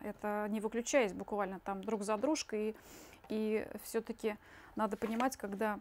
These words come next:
м, пользуетесь вы дома сами аккуратненько, и когда пользуется этим персонал. Когда всё быстрее и,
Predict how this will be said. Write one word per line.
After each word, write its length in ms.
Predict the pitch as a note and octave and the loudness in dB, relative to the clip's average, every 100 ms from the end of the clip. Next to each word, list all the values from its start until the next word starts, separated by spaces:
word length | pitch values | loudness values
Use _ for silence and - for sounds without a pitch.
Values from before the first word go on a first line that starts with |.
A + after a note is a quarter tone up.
| - | -4
м, 280 | - G#3 G3+ - | -6 -6 -8 2
пользуетесь 540 | A#3+ G3 G3+ - G#3 | 2 2 -2 -4 -4
вы 80 | A3+ | 0
дома 260 | G3+ C4 D#4+ | 6 8 8
сами 280 | F#4 F4 | 6 6
аккуратненько, 560 | D4+ D4+ C#4+ C#4 C4 A3 | 6 6 4 6 2 0
и 20 | |
когда 240 | G3+ G3 A#3+ | -2 -2 0
пользуется 460 | A#3+ A3+ A3+ - | 2 2 0 -2
этим 160 | A3+ A3 | -4 -4
персонал. 540 | A#3+ - C4 C#4 D#3+ - - - - - - - - - | -6 0 2 4 2 -2 -20 -20 -20 -20 -20 -20 -20 -16
Когда 260 | - G#3 G#3 | -2 2 2
всё 180 | - G3+ | 2 0
быстрее 640 | A3+ - D4+ E4 D4+ G#3 | 0 2 4 6 6 6
и, 340 | G3+ G3+ G3 | 4 0 -2